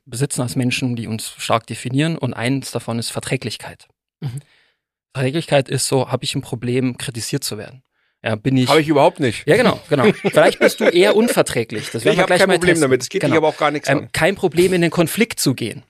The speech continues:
Speaker 1: Ja? Und
Speaker 3: Warum passt dir was nicht?
Speaker 1: <laughs> Ja, genau.
Speaker 3: Ich frag nur,
Speaker 1: Das ist eine
Speaker 3: schaust du
Speaker 1: super,
Speaker 3: blöd?
Speaker 1: super Demonstration von diesem Merkmal.
Speaker 3: <laughs> Ja.
Speaker 1: So, und in diesem Merkmal gibt es Geschlechtsunterschiede. Das ist sehr interessant.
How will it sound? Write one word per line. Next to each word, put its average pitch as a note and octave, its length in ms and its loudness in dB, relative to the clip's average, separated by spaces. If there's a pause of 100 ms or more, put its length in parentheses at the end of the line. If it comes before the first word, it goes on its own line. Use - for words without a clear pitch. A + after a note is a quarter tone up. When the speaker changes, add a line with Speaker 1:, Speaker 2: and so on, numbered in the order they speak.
(120)
Speaker 1:
Ja? C#3 220 -2 (260)
Und E3 320 2
Speaker 3:
Warum A2+ 160 -2
passt E3+ 240 -2
dir B2+ 80 4
was G2+ 160 2
nicht? A#2 340 -10
Speaker 1:
<laughs> - 60 -8 (720)
Ja, F3 140 2
genau. D3+ 160 2
Speaker 3:
Ich - 40 -2
frag F3+ 160 2
nur, C#3 120 2
Speaker 1:
Das B2+ 100 0
ist - 20 -2
eine F#3+ 100 4
Speaker 3:
schaust G3+ 60 -2
du G3 60 4
Speaker 1:
super, A2+ 160 0
Speaker 3:
blöd? - 160 -4
Speaker 1:
super G3+ 220 2
Demonstration E3 680 2
von D#3 140 -2
diesem D3 220 0
Merkmal. C3+ 420 0
Speaker 3:
<laughs> - 40 -14
Ja. D3+ 200 0
Speaker 1:
So, D3 120 6
und F3 140 4
in F3+ 100 6
diesem A3+ 300 0
Merkmal D3+ 400 0
gibt - 200 -12
es C#3+ 100 -6
Geschlechtsunterschiede. C3+ 880 -6 (120)
Das - 140 -10
ist C3 120 -4
sehr C#3 100 2
interessant. B2 360 -4